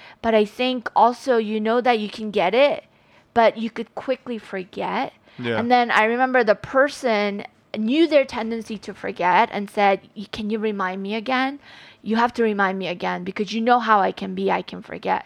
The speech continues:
Speaker 2: Mm-hmm.
Speaker 1: So yeah, through the hearing of the word, we're reminded. Just like you were encouraged, I was encouraged. So many people after the message, they were like, "Oh man, P-Lit,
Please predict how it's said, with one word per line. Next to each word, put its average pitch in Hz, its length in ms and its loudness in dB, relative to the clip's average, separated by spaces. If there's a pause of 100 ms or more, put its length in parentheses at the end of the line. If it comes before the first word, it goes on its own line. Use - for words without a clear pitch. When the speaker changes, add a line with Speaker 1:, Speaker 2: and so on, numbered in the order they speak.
(120)
Speaker 2:
Mm-hmm. 117 320 -6
Speaker 1:
So 254 260 2
yeah, 247 220 4
through 240 180 -2
the 247 80 0
hearing 262 360 0
of 269 120 0
the 254 120 2
word, 196 280 0
we're 196 160 -4
reminded. 185 920 -8
Just 214 200 -8
like 208 180 2
you 240 260 -4
were 226 380 4 (640)
encouraged, 214 540 0
I 208 160 6
was 226 180 2
encouraged. 196 640 -6
So 254 200 2
many 285 160 -2
people 226 320 0
after 208 300 4
the 214 80 -2
message, 202 240 -2
they 190 80 2
were 185 80 4
like, 180 260 2
"Oh 196 160 0
man, 190 320 -4
P-Lit, 196 520 2